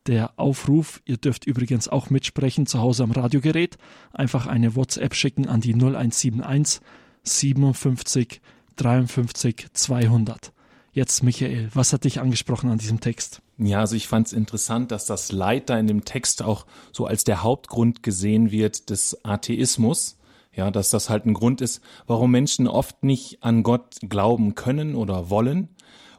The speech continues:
Speaker 2: Und, äh, auf der anderen Seite fand ich auch noch, äh, recht interessant den Aspekt von Freiheit und Leid.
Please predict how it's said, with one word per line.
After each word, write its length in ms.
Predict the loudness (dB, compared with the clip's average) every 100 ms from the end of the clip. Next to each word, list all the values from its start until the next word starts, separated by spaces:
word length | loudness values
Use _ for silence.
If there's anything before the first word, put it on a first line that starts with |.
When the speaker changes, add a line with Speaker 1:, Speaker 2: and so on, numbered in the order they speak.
| _
Speaker 2:
Und, 540 | 0 4 4 2 -2 -4
äh, 140 | -2
auf 180 | -2 -2
der 140 | -2
anderen 240 | 0 0 0
Seite 320 | 0 0 -2
fand 200 | 0 0
ich 120 | 0
auch 80 | 0
noch, 180 | 0 0
äh, 100 | -2
recht 300 | 0 -2 0
interessant 640 | -2 0 -2 2 2 0 -10 -20 -10 -2
den 140 | 0
Aspekt 600 | 2 -2 -2 -4 -4 -16
von 280 | -6 -4 -4
Freiheit 640 | -6 -2 0 0 -4 -8 -8
und 180 | -6 -2
Leid. 400 | -2 -4 -10